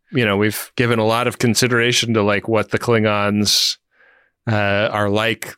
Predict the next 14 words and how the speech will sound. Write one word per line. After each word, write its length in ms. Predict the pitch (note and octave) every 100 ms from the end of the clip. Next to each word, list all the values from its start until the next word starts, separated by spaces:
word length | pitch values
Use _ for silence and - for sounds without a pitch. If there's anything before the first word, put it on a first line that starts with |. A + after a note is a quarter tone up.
| -
through 200 | B2+ G#2+
the 100 | G#2
years. 260 | B2 C3+
And 100 | A#2
I 60 | G#2+
think 200 | D3 C3+
that 120 | C3
it's 160 | A#2+ -
interesting 600 | D3+ D#3 C3 - B2 A2+
that 180 | G#2+ B2+
the 100 | B2+
ones 360 | C#3 D3+ B2+
that, 240 | B2+ A#2+ - C3+ - -
that 320 | C3 A2+ -